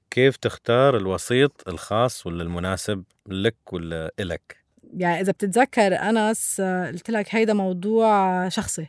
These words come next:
Speaker 2: أنت الوسيط أو الأدفايزر يلي بترتاح معه وبتلاقي عنده، آه، diversified products تقدر إنك تختار منها، وقادر إنك تحس إنه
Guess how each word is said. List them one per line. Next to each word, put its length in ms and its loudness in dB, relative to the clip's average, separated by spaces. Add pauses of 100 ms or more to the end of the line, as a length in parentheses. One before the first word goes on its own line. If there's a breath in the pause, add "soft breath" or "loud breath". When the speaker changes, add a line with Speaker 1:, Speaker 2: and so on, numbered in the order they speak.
(200)
Speaker 2:
أنت 180 0
الوسيط 840 2
أو 320 2
الأدفايزر 960 2
يلي 260 0
بترتاح 640 -2
معه 180 2
وبتلاقي 560 2
عنده، 560 2 (540 soft breath)
آه، 840 -2
diversified 880 4 (140)
products 560 4
تقدر 420 2
إنك 220 -2
تختار 560 2
منها، 440 2
وقادر 640 2
إنك 260 -4
تحس 340 -4
إنه 320 -4